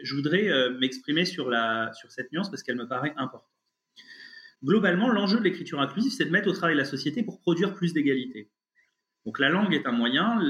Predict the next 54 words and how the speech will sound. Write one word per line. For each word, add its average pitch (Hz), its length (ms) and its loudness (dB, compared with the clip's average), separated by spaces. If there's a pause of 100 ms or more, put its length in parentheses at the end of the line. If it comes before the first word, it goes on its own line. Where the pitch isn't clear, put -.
l'égalité 156 680 0
est 190 120 -4
une 139 120 -10
finalité. 123 400 -10 (340)
Il 139 100 -6
y 151 80 4
a 160 80 4
aussi 202 280 2
des 202 100 4
traditions 156 580 -2 (320)
dans 120 220 -4
l'écriture 123 300 -2
inclusive, 226 220 2
notamment 147 260 0
des 139 100 4
traditions 123 380 -4
américaines, 156 440 0
par 160 140 2
exemple, 214 300 0
qui - 140 -10
considèrent 160 420 0
que 165 60 2
l'enjeu 165 360 2
est 196 40 4
de 139 100 2
bien 151 220 0
reconnaître, 185 640 0 (420)
de 135 60 2
faire 170 180 2
en 156 60 -2
sorte 220 240 0
que 170 60 4
les 147 100 4
gens 190 140 2
se 208 100 0
sentent 170 220 -2
reconnus 180 440 4
dans 185 100 0
la 156 100 0
langue. 131 240 -4 (800)
Alors, 127 180 2
on 151 80 0
peut 196 120 2
penser 185 300 2
évidemment 151 380 2
que - 80 -4
la 123 80 2
bonne 165 160 2
reconnaissance 135 580 -2
des 120 140 0
gens 147 120 0
dans 120 120 0
la 117 100 2
langue, 143 220 0